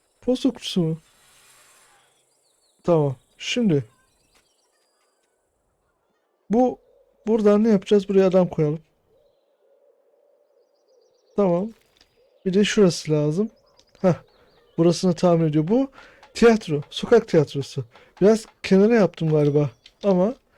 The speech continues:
idare edecek. Vay, güzel tasarlamış. Ha, bak, buradan çıkacak. Burada bıdı bıdı bıdı. Sonra inecek. Buraya hemen birini atayalım. Yoksa kendisi mi atıyor? Yok, biz atıyoruz. Aa, burası küçük bir alanı kaplıyormuş.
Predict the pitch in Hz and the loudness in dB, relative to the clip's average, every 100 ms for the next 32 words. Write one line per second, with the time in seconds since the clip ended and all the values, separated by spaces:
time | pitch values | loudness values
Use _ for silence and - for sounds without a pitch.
0 | _ _ _ _ _ - 202 180 196 180 | _ _ _ _ _ -2 2 4 4 2
1 | 160 147 143 160 170 175 175 165 151 143 | -2 -8 -4 2 4 4 4 4 2 2
2 | 175 170 170 160 156 151 143 156 156 156 | 2 2 0 -2 -2 -2 0 0 0 0
3 | 156 165 160 - 156 185 233 - _ _ | 2 2 0 -4 -2 -2 -2 -10 _ _
4 | _ _ - 165 175 170 170 170 170 170 | _ _ -6 -2 0 0 0 0 -2 2
5 | 226 214 - 170 180 170 156 139 - - | 0 0 -4 -2 -2 -4 -6 -10 -12 -20
6 | _ _ _ _ _ _ _ _ - 196 | _ _ _ _ _ _ _ _ 0 4
7 | 214 180 160 147 147 147 - 160 220 _ | 4 4 0 0 -4 -6 -6 -6 -8 _
8 | _ _ _ _ _ 170 - 190 196 180 | _ _ _ _ _ -8 -6 -4 0 0
9 | 160 170 143 - 139 - 196 160 156 160 | -2 -6 -6 -8 -14 -10 -2 -2 -2 -4
10 | 151 - 135 - - _ _ _ _ _ | -6 -6 -10 -12 -20 _ _ _ _ _
11 | _ _ _ _ _ _ 740 _ _ _ | _ _ _ _ _ _ _ _ _ _
12 | _ _ _ _ _ 214 220 214 208 202 | _ _ _ _ _ -8 -4 0 0 0
13 | - 226 285 - - - 196 185 190 190 | -2 -8 -8 -14 -14 -2 0 0 -2 -2
14 | 160 - 143 139 - - | -4 -4 -6 -6 -12 -20